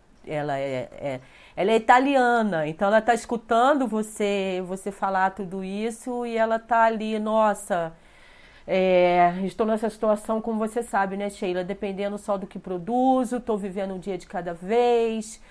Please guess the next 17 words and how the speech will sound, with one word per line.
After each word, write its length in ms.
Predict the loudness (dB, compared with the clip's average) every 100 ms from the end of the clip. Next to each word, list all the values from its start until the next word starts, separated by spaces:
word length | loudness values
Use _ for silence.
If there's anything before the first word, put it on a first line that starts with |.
| -20 -20 -20 -14
Sa-, 280 | -4 -2
é, 440 | 0 0 0 -2 -2
ela 200 | 0 2
é 100 | 2
artista 720 | 0 -4 0 0 0 -2 -6
também, 680 | -6 -6 0 4 4 2 -2
o 40 |
filho 400 | -4 -2 0 0
também, 640 | -2 -4 0 2 2 2 -2
a 60 |
filha, 640 | -6 -2 0 2 0 0 -2
enfim, 220 | -2 -4
a 60 | -2
família 420 | -4 -6 -6 -8
toda 320 | -6 -6 -6
de 120 | -4
artistas. 840 | -6 -8 -6 -4 -4 -4 -6 -6